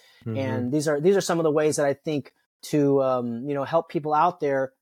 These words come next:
Speaker 2: have these kind of conversations and realize we can win with our words. We can win with our heart.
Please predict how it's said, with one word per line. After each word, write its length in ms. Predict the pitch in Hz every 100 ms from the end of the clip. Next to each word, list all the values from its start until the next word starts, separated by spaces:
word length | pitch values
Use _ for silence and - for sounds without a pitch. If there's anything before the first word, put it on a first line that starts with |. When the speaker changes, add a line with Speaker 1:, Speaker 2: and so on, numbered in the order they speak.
| _
Speaker 2:
have 300 | - 160 180
these 100 | 175
kind 180 | 175 175
of 60 | 156
conversations 840 | 160 143 135 180 185 175 151 131
and 120 | 135
realize 320 | 160 180 147 127
we 160 | 175
can 300 | 214 226 190
win 260 | 165 202 214
with 160 | 196 -
our 120 | 175
words. 420 | 156 175 170 127
We 140 | 123 175
can 300 | 196 180 135
win 240 | 180 196
with 220 | 190 180
our 140 | 165 147
heart. 520 | - 185 175 143 -